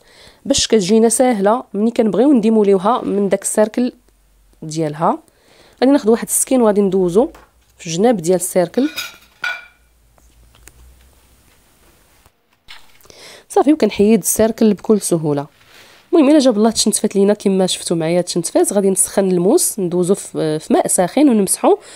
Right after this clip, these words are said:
ونحاول نفيني الجنيبات. غن-، تبقى عندي واحد الكميه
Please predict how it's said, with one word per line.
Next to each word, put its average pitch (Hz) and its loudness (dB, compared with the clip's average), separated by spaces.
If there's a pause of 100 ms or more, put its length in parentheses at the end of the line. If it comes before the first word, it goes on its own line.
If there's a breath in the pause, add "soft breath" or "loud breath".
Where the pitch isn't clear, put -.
(320 loud breath)
ونحاول 240 2 (120)
نفيني 220 0
الجنيبات. 165 -4 (840 soft breath)
غن-، 220 4
تبقى - -4
عندي 226 2
واحد 214 -2
الكميه 190 0